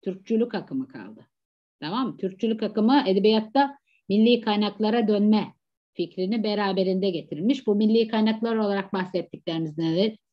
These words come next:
ilk başta da dil. Arapça, Farsçadan ne yapılıyor? Yani Osmanlıca, Türkçesinden uzaklaşılıp Türkçe kelime kullanımı ne yapılıyor? Benimseniyor.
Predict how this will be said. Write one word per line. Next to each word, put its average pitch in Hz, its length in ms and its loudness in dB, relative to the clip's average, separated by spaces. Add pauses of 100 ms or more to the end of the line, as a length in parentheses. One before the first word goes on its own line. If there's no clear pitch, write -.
(160)
ilk 220 200 4
başta 190 340 0
da 240 180 8
dil. 226 260 8 (460)
Arapça, 208 340 0
Farsçadan 214 520 0
ne 220 60 2
yapılıyor? 208 480 0
Yani 160 260 -2
Osmanlıca, 170 520 -4
Türkçesinden 185 800 -2 (340)
uzaklaşılıp 190 760 0 (340)
Türkçe 214 540 0
kelime 196 420 2
kullanımı 175 680 -2
ne 156 60 0
yapılıyor? 175 540 2
Benimseniyor. 170 640 2